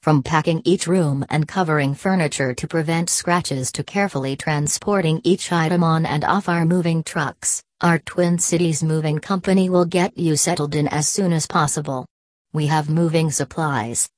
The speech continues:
professional packers, extra hands, and experience to make moving much easier.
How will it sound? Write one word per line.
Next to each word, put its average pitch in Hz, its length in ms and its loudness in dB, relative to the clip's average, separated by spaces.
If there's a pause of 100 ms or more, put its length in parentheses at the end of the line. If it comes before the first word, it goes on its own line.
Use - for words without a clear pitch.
(140)
professional 147 600 2
packers, 143 600 -4 (220)
extra 208 420 0
hands, 139 540 -2 (200)
and 165 140 -4
experience 160 840 -2
to 175 120 -2
make 170 260 -2
moving 170 400 2
much 175 280 2
easier. 151 540 0